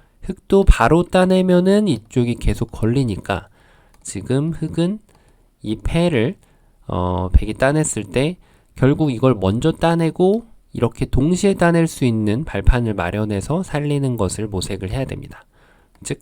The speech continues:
단패란 얘기죠, 지금. 자, 뭔가 좀 그냥 쉽게 푸는 것 같았는데 단패입니다. 아쉽죠? 자, 그래서 수순의 묘가 성립이 돼야 됩니다.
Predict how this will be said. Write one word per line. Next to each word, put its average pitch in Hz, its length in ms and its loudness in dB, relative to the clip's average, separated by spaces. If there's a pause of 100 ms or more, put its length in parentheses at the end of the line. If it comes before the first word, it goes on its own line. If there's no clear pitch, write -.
단패란 147 520 4
얘기죠, 90 300 -6
지금. - 280 -12 (800)
자, 92 500 -2
뭔가 160 360 2
좀 190 560 0
그냥 175 380 2
쉽게 - 320 -4
푸는 220 320 2
것 208 120 4
같았는데 165 680 2 (520)
단패입니다. 139 800 4 (540)
아쉽죠? - 640 -2 (600)
자, 92 160 -2
그래서 165 840 0
수순의 101 600 -8
묘가 95 520 -6 (220)
성립이 113 500 -8
돼야 95 200 -8
됩니다. - 480 -18